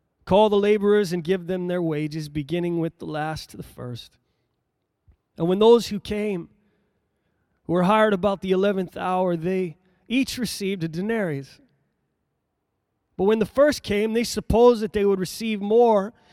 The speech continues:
and they likewise received each a denarius. And when they had received it, they complained against the landowner, saying, 'These last men have worked only one hour, and you made them equal to us who have borne the burden in the heat of the day.'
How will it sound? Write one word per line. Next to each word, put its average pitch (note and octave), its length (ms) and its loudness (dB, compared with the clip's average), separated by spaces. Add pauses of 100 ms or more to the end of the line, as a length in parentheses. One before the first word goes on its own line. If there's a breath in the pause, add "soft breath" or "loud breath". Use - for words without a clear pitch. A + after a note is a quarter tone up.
(260 soft breath)
and G3 160 0
they A3 80 8
likewise G3+ 720 2
received F#3 520 -6
each E3+ 440 -8 (920)
a D3+ 120 -4
denarius. C#3+ 680 -4 (1120)
And D3 100 -2
when A3 140 4
they B3 80 6
had A#3 160 2
received A#3 480 -2
it, G3+ 160 0
they G3+ 180 4
complained G#3+ 720 -2
against G3 440 -2
the F#3 80 -6
landowner, F3+ 600 -2
saying, E3 680 -4 (360 soft breath)
'These G#3 320 0
last A3 340 -2
men G3 280 -2
have E3+ 140 -2
worked F#3+ 340 0
only F3 280 0
one F3 260 0
hour, D3+ 340 -2
and D#3 120 -2
you E3+ 120 -2
made E3+ 260 -2
them E3 200 -4
equal E3 280 -4
to - 180 -10
us C#3+ 300 -8
who D#3 140 -10
have B2+ 180 -10
borne D3 260 -4
the C#3+ 80 -4
burden D3 420 -4
in C3+ 100 -6
the B2+ 100 -8
heat C#3 180 -10
of - 60 -10
the C#3+ 80 -12
day.' D#3 380 -16